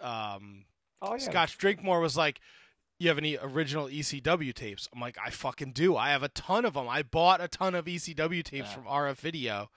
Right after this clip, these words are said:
Speaker 1: And I think at my parents' house, here's a, here's a old school. I'm pretty sure I have the R F Video catalog. Not, like, the little one. I have, like, the five hundred page catalog with every fucking tape he ever sold in it.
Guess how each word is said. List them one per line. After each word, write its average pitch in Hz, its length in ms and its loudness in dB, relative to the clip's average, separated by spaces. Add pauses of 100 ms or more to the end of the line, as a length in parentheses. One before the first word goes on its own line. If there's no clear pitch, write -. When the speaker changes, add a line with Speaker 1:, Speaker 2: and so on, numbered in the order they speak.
(560)
Speaker 1:
And 226 320 6
I 170 100 2
think 220 240 2
at 214 80 2
my 190 120 4
parents' 196 400 2
house, 240 360 8 (320)
here's 180 240 0
a, 135 100 -8 (120)
here's 151 200 -2
a 123 120 -4 (140)
old 120 180 -6
school. 135 340 -8 (360)
I'm 208 300 4
pretty 214 320 0
sure 185 280 2
I 156 140 4
have 147 400 2
the 135 100 -8
R 156 240 2
F 143 80 -2
Video 131 480 -4
catalog. 101 800 -8 (340)
Not, 143 180 0
like, 170 240 0
the 196 100 0
little 175 320 2
one. 113 320 -4 (180)
I 131 120 0
have, 156 260 2
like, 156 180 -2
the 135 100 -8
five 147 420 2
hundred 147 280 -4
page 139 380 -6
catalog 139 560 -2
with 127 160 -10 (100)
every 143 480 -2
fucking 131 400 -6
tape 131 300 -10
he 123 120 -10
ever 113 200 -8
sold 110 300 -8
in 92 100 -16
it. 87 120 -18